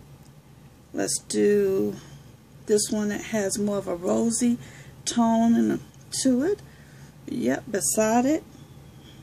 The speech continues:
And then let me wipe my finger and get a swatch of this other darker tone on there.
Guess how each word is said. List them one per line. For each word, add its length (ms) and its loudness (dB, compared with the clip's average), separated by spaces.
And 260 0
then 320 0
let 140 2
me 80 0
wipe 260 -6
my 160 -4
finger 720 2
and 260 -4
get 340 0
a 160 -6
swatch 560 -4
of 640 -6
this 240 -2
other 460 0
darker 320 6
tone 720 -2
on 220 6
there. 400 6